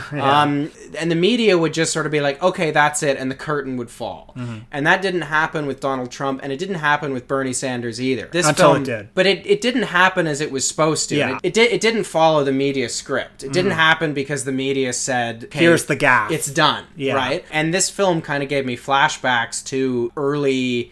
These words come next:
Speaker 2: I guess, twenty sixteen, because there, there's a great kind of little clip from a news broadcast where it's some anchor talking about, you know, New Hampshire, you know, uh, one of the whitest states in America with few major cities, you know, tonight the eyes of the nation are fixed on it. And I
Speaker 1: <laughs>
Speaker 2: thought back to how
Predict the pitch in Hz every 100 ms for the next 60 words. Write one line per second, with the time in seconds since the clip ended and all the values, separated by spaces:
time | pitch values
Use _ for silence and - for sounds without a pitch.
0 | - 123 131 - 143 131 117 120 - 202
1 | 190 139 135 - 135 131 123 - - -
2 | - 135 135 139 135 135 135 139 147 135
3 | 123 127 123 117 117 - 143 - 131 120
4 | 139 151 135 123 123 131 123 117 110 -
5 | 135 123 120 120 110 120 - - - -
6 | 123 117 123 131 120 123 113 123 120 -
7 | - - 120 135 196 170 180 180 - 156
8 | 139 135 135 131 131 123 123 147 139 131
9 | 127 156 175 165 - 160 160 156 147 143
10 | 151 151 151 147 127 - 165 175 160 151
11 | 147 - 156 156 151 147 143 135 131 -
12 | - 139 151 170 156 139 151 165 160 143
13 | 151 147 156 - 135 135 123 156 117 139
14 | 139 156 160 214 247 180 175 - 156 156
15 | 151 135